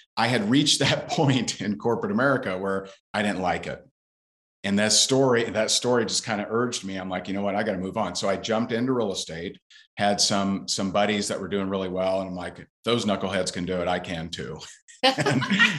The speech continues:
and so, and I did, I did for a few years, um, you know, two thousand, you know, four, five, six, seven, pretty good. Two thousand eight,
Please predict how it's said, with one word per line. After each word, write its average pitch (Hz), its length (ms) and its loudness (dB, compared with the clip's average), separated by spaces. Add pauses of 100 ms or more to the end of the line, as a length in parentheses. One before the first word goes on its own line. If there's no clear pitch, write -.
and 113 160 2
so, 113 140 4
and 131 100 6
I 208 80 6
did, 262 320 4 (140)
I 113 80 -2
did 151 180 2
for 131 120 2
a 117 40 0
few 110 140 0
years, 101 520 0 (220)
um, 98 560 2
you 104 100 -4
know, 98 80 4
two 113 200 -2
thousand, 101 680 0 (160)
you 104 120 -4
know, 92 60 -4
four, 101 340 0
five, 95 480 0
six, - 400 -2
seven, 95 380 0
pretty 95 180 -4
good. 95 380 -2 (340)
Two 113 140 -4
thousand 107 340 2
eight, 101 420 -2